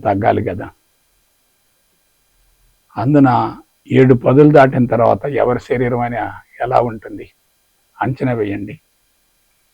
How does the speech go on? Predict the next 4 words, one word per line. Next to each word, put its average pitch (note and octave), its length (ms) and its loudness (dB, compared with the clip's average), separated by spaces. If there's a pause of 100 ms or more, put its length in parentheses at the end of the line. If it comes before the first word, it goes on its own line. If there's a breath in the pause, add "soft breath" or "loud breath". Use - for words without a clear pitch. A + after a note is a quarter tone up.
(1700)
ఏడున్నర B2 360 4 (100)
దశాబ్దాల B2+ 600 0 (140)
జీవిత A#2 260 -2 (120)
కాలంలో F#2+ 420 -4